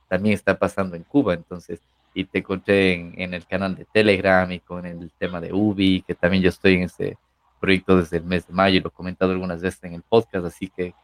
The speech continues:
quiero agradecerte y, y, y bueno, eso quería invi-, eh, agradecerle también a la gente que escuchó este episodio,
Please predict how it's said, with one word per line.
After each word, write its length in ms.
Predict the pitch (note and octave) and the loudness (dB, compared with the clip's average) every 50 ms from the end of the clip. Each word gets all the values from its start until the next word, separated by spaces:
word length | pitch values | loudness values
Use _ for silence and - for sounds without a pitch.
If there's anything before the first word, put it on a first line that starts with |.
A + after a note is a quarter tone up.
| _ _ _ _ _ _ - | _ _ _ _ _ _ 4
quiero 220 | G#2 G2+ G2+ F#2+ | 6 6 8 8
agradecerte 840 | F#2 F#2 F#2+ G2 G2 G2 G2+ - C3+ B2+ B2+ - - A#2 A2 G#2+ - _ _ _ _ _ _ - | 8 8 6 6 6 4 2 4 2 2 2 2 2 2 2 2 0 _ _ _ _ _ _ 0
y, 640 | G2+ F#2+ F#2+ F#2+ F#2 F#2 F2+ F2+ F2 E2+ E2+ F2 - _ _ _ _ _ _ _ _ _ _ _ _ _ _ _ _ _ | 2 4 6 6 6 6 4 2 0 -2 -6 -10 -12 _ _ _ _ _ _ _ _ _ _ _ _ _ _ _ _ _
y, 440 | - G2+ G2+ G2 G2 G2 G2 G2+ G2+ | -2 0 0 2 2 2 2 2 2
y 40 | G2+ | 2
bueno, 260 | B2 D3+ D#3 D3 D3+ - C3 - | 4 4 4 4 4 2 0 -2
eso 200 | - C3+ - A#2+ - | -2 -2 -2 -2 0
quería 200 | - A#2 A#2 A#2 | 2 2 4 4
invi-, 140 | A#2 A#2 - | 4 4 4
eh, 140 | G#2+ G2 F2+ | 4 2 4
agradecerle 440 | G2 G#2+ G#2+ G2+ - - A#2+ G#2+ - | 6 6 4 4 4 4 4 4 4
también 240 | - G#2 A2+ A2 | 2 2 2 2
a 40 | G2 | 2
la 80 | F2+ F#2 | 2 0
gente 300 | - - A2 G2+ - - | 0 -2 -2 -2 -4 -8
que 120 | - - | -10 -12
escuchó 360 | - - - G2+ - - G#2+ | -16 -14 -12 -10 0 4 4
este 460 | G#2 G2 - - F#2+ F2+ F2+ F2+ E2+ F2+ | 4 4 4 2 4 4 4 4 2 0
episodio, 720 | F#2 - - F#2+ - - A#2+ A#2+ A2 A2+ A2 G#2 G#2+ | -2 -4 -4 -8 0 4 4 4 6 6 4 2 2